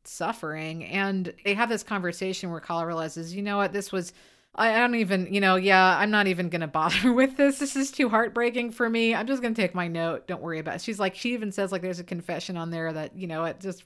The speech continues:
forget about it." No, no. <laughs> And, and it's so sad. And then there's this finally, like, the only, like,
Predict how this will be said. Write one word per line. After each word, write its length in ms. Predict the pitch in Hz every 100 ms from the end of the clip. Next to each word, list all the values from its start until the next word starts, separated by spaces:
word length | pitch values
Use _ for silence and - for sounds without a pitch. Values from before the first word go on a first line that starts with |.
| _
forget 320 | - 160 135
about 260 | 139 147 151
it." 160 | 151
No, 180 | 180 175 165 - _ - -
no. 80 | 247
<laughs> 60 | - - - - - - - - -
And, 140 | 247
and 220 | 208 254
it's 120 | 262
so 220 | - 294 320
sad. 680 | - 233 262 285 220 180
And 180 | 170 233
then 100 | 262
there's 240 | 277 277 277
this 140 | 269
finally, 480 | - 269 302 311 262
like, 160 | 226
the 140 | 240 -
only, 400 | 226 262 294 302
like, 260 | 269 208